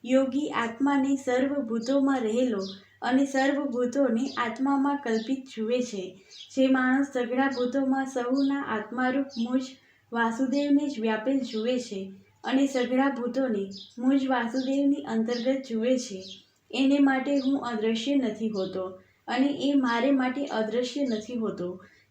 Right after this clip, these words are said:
જે માણસ એકાત્મ ભાવમાં સ્થિત થઈને સર્વભૂતોમાં આત્મારૂપે રહેલા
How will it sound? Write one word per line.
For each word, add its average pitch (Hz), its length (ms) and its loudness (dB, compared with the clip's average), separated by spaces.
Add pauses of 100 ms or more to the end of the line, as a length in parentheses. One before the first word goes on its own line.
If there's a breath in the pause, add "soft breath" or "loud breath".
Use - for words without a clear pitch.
(120)
જે 269 180 4
માણસ 269 500 2
એકાત્મ 269 580 0
ભાવમાં 220 480 -2
સ્થિત 277 580 -4
થઈને 214 560 0 (300 loud breath)
સર્વભૂતોમાં 262 1120 0 (840)
આત્મારૂપે 269 760 0
રહેલા 220 640 -2